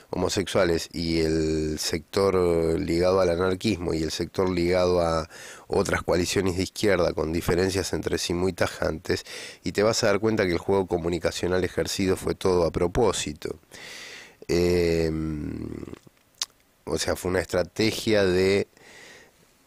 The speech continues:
tratar de, em, eliminar todo apoyo político de izquierda que hubiese en favor de reconocer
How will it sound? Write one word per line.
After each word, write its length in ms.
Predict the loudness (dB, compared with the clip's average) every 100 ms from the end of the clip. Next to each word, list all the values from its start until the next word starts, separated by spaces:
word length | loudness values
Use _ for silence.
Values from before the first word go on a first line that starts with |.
| _ _ _ _ _ -6
tratar 920 | 0 2 2 2 4 4 4 0 -4 _ _
de, 800 | -6 0 2 2 2 0 0 -2 -4
em, 320 | -8 -10 -12 -16 _
eliminar 640 | -4 0 0 2 2 0 -2
todo 340 | 0 2 4
apoyo 440 | 2 0 0 -2
político 1300 | -2 -2 0 0 0 -2 -8 -4 -2 0 2 0 0
de 100 | -2
izquierda 680 | -4 -6 0 2 2 2 2
que 220 | -2 -6 -4
hubiese 760 | 0 -2 -2 -2 0 0 -4 -14 -20 -20 -20 -20 _
en 180 | -4 -4
favor 600 | 0 2 4 4 2 0 -4
de 280 | -2 -2
reconocer 920 | 0 -2 -2 -2 -2 0 2 2 0